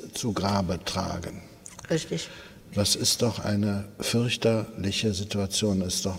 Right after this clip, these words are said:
Speaker 1: nicht vorstellbar. Frederik ist nur zwölf Jahre alt geworden. Äh, ich nehme an, Frederik war ein aufgeweckter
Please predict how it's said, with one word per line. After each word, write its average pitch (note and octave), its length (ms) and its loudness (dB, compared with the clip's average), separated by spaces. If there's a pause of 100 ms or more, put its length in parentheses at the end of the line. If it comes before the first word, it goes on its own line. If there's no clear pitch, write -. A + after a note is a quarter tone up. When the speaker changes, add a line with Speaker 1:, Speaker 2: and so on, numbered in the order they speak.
(140)
Speaker 1:
nicht G#2+ 400 2
vorstellbar. F2+ 840 0 (2000)
Frederik C3 640 12 (1300)
ist - 260 4
nur A2 180 8
zwölf A2 340 8
Jahre F#2+ 260 8
alt D#2+ 240 2
geworden. D#2 480 -4 (1700)
Äh, F#2 320 2 (320)
ich - 180 -4
nehme A2 240 8
an, A#2+ 180 2
Frederik A2 520 8
war G2+ 320 4
ein F#2 440 2 (120)
aufgeweckter G2+ 1120 6